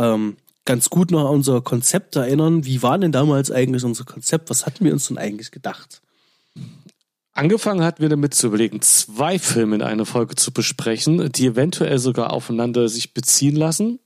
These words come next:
Speaker 2: Das war mal so im Gespräch. Oh, ja.
Speaker 1: Genau,
Speaker 2: Das war
Speaker 1: wir
Speaker 2: eigentlich das
Speaker 1: hatten ja
Speaker 2: Grundkonzept. Ansonsten, genau wie jetzt, die Filme aus, ein bisschen auseinanderzunehmen und zu besprechen.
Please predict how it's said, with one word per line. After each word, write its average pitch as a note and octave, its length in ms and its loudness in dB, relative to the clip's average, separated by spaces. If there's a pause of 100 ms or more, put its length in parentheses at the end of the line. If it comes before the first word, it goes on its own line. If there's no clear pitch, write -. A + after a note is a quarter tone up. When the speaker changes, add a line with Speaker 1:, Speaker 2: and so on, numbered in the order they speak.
(120)
Speaker 2:
Das - 220 -4
war A#2 180 0
mal B2 320 -4
so A2 260 0
im A#2 320 -4 (100)
Gespräch. - 640 0 (540)
Oh, C3 500 0 (200)
ja. D#3+ 300 2 (1800)
Speaker 1:
Genau, A#2+ 140 0
Speaker 2:
Das G#2+ 80 2
war A2+ 60 2
Speaker 1:
wir A2+ 40 2
Speaker 2:
eigentlich A#2 120 2
das C3 100 4
Speaker 1:
hatten D#3 60 4
ja C3+ 60 4
Speaker 2:
Grundkonzept. C3+ 640 0
Ansonsten, C3 500 0
genau A#2 300 0
wie A2 40 -6
jetzt, B2+ 380 0
die A2+ 60 -2
Filme A#2+ 320 0
aus, B2 200 -4
ein A#2+ 40 -6
bisschen A#2 220 0
auseinanderzunehmen A#2 800 -4
und A2 100 -6
zu - 80 -10
besprechen. - 680 -8